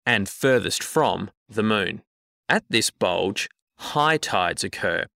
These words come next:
while tides are lower the further away from the bulge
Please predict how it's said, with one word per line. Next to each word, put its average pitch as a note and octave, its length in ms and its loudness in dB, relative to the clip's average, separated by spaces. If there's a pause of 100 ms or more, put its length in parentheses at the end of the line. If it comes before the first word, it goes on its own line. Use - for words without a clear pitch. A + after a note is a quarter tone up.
(280)
while G#2+ 200 2
tides G2+ 420 0
are G2 60 -2
lower G#2+ 600 0 (160)
the D#3+ 100 -2
further A#2+ 480 0
away G#2+ 320 2
from F#2+ 260 -2
the F#2+ 140 -4
bulge F#2+ 640 0